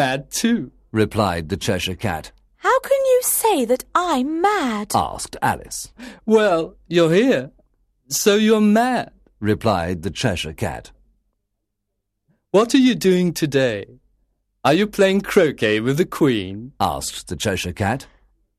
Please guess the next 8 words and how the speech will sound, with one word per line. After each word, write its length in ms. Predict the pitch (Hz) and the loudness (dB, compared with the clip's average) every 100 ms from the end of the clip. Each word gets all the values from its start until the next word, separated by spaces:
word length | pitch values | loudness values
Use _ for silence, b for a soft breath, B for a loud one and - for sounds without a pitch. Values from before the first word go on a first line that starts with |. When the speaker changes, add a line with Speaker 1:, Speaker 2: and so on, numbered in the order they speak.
| _ - | _ 0
Speaker 3:
"I 140 | 554 453 | 2 2
would 160 | 262 | 0
like 400 | 214 240 427 480 | -2 -2 -2 -4
to 200 | - 233 202 | -8 -10 -8
play," 340 | 190 196 277 | -8 -8 -4
Speaker 2:
answered 460 | 95 69 71 80 - | -4 -4 -8 -10 -10
Alice. 440 | - - - - - B 254 B | -12 -12 -10 -12 -14 B -20 B
Speaker 1:
"You'll 200 | 165 160 | 2 2